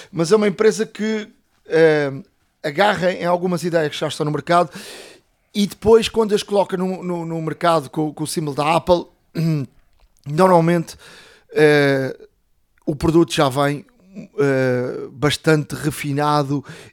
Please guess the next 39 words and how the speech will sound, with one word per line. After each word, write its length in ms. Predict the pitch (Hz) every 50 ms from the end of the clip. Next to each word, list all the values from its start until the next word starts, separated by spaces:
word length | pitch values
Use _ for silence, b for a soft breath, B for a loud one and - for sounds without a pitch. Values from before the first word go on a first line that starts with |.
| B _ -
e, 480 | 139 135 135 131 131 127 127 127 - -
e 80 | - -
com, 340 | - - 151 147 147 143
com 240 | - - 147 147 143
uma 160 | 135 135 131
qualidade. 460 | - - 135 123 117 107 113 110 113 -
Esperemos 380 | - - 190 170 160 135 -
que 140 | - - 156
este 360 | 156 147 139 - - - - -
AirTag, 400 | - 151 143 - 156 151 139 117
de 60 | - -
facto, 340 | - 151 139 - _ _ B B B B B B
possa 240 | - 175 160 - 160
ser 220 | - - 175 160
isto, 280 | 165 160 - - - - _ _ _ - _ _ _ - -
ou 100 | 160 151
seja, 320 | - 175 151 120 123 113 - b b b b b b b b b
que 80 | - 226
os 100 | 202 151
rumores 380 | - 160 185 180 180 175 151 -
já, 340 | - 165 151 143 143 147
já 160 | 139 120 151 139
apontam 420 | 131 - 143 139 131 - 135 127
todos 360 | 120 - 143 135 - - - - B B B B B B B B B B B _ _ _ _ _ _ _
p-, 140 | - 160
para 200 | - - 180 160
este 200 | 160 156 143 - -
ponto 400 | - 156 156 160 160 - - -
e, 360 | - 180 180 190 214 - 185
e, 20 |
de 100 | 160 -
facto, 260 | - 185 175 - - 180
eu 40 |
vejo 180 | 151 175 160 160
aqui 140 | 156 - 180
uma 140 | 160 160 151
utilidade 420 | 147 - 147 135 143 147 139 135
muito 180 | 143 143 135 -
grande 280 | 139 135 139 135 123